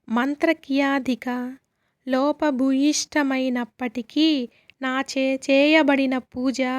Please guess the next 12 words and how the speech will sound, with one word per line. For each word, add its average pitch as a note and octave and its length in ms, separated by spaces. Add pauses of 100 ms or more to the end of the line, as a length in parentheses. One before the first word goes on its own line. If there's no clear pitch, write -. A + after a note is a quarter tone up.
(460)
నీకు C#4 320
పరిపూర్ణమైన C4+ 1080
దగుదుగాక A#3+ 1120 (380)
అని B3+ 380
క్షమాపణ C#4 760
కోరుకోవాలి. A#3+ 1300 (440)
ఆ B3+ 160
పిదప C4 680
దైవానికి B3+ 920
ప్రదక్షిణలు, B3+ 960
నమస్కారాదులను A#3+ 1300
ఆచరించి, A#3+ 1080